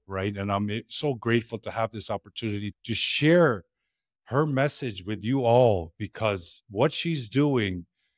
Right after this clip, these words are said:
is phenomenal work. Because when you can impact people, if you can help them shift them into a higher platform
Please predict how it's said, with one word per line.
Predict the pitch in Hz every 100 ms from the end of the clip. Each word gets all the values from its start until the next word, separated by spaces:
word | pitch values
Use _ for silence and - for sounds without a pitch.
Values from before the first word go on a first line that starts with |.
| -
is | 117
phenomenal | - 113 117 117 110 104
work. | 98 104 95 - _ _
Because | 101 90
when | 98 104
you | 135
can | 156 160 139 110 _ _ _ _ _
impact | 120 127 123 131 113 - - - _ _
people, | - 117 98 95
if | -
you | 120
can | 135 117
help | - 143 151 -
them | 123 107 - _ _ _
shift | - - 175 175 - -
them | 113 113 120
into | 117 113 113
a | 95
higher | 87 120 147 160 117 90 _ _ _ _ _ _ _ _ -
platform | 135 135 - 120 101 87